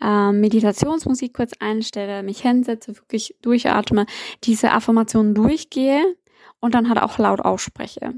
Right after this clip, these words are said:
Und ich bin mittlerweile am Punkt angekommen, wo ich wirklich sehr viele Emotionen verspüre, wenn ich das durchgehe. Ähm, es gibt auch Leute, also das Wichtigste ist, dass du Gefühle reinbringst, Emotionen. Also wenn du es nur ein bisschen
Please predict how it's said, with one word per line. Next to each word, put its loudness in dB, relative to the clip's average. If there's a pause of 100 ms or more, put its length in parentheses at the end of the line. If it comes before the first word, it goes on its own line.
(240)
Und 0 (320)
ich -2
bin 4
mittlerweile 2
am 4
Punkt -2
angekommen, 0
wo 0
ich -2
wirklich -2
sehr 0
viele 2
Emotionen 2
verspüre, -4
wenn 6
ich 0
das -4
durchgehe. 0 (760)
Ähm, 6
es 0
gibt 0
auch -4
Leute, -2 (1040)
also 0 (520)
das 2
Wichtigste 2
ist, -2
dass -2
du 0
Gefühle 2 (160)
reinbringst, -2
Emotionen. 2
Also -4
wenn -2
du -2
es -8
nur 2
ein 2
bisschen -2